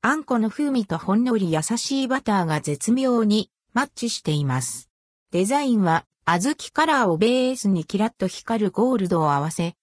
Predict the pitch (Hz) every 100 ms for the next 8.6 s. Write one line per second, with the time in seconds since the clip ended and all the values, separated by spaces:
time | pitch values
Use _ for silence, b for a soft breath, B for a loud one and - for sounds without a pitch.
0 | _ - 277 311 330 320 254 220 196 196
1 | 214 160 180 240 233 202 214 247 226 175
2 | 156 143 190 254 277 - 254 247 - 196
3 | 180 156 147 156 b b - 180 - 294
4 | 302 294 269 214 208 180 220 208 170 160
5 | - 147 - _ _ _ _ _ _ _
6 | 208 277 294 302 294 - 269 226 170 -
7 | 180 214 180 - _ _ 160 214 262 233
8 | 208 - _ _ 220